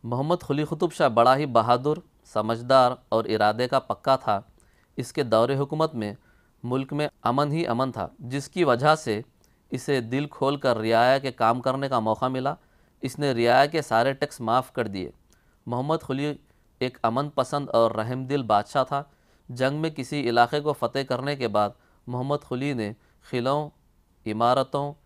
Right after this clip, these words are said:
या शहरों को तबाह नहीं किया। वो इतना रहमदिल था कि अपने दौरे हुकूमत में कभी किसी को कत्ल का हुक्म भी नहीं दिया।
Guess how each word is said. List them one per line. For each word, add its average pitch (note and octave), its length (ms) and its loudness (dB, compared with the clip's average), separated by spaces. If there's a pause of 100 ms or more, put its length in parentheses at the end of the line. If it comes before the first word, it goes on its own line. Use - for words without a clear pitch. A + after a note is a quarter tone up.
(260)
या A2+ 140 -2
शहरों B2+ 420 -2
को B2+ 140 -2
तबाह A#2+ 320 2
नहीं C3 220 -6
किया। G2+ 280 -4 (420)
वो B2 160 -6
इतना C3+ 440 0
रहमदिल C#3 460 -2
था A#2 220 -2 (420)
कि C#3+ 40 0
अपने B2+ 240 -2
दौरे A#2+ 280 2
हुकूमत C#3+ 400 -4
में G#2+ 220 -6 (360)
कभी C3 260 -2
किसी C3 280 -8
को B2+ 140 -6
कत्ल A#2+ 340 -2
का A#2+ 140 -2
हुक्म A#2 420 -10
भी D3 260 -8 (440)
नहीं A#2 320 -6
दिया। A#2 340 -2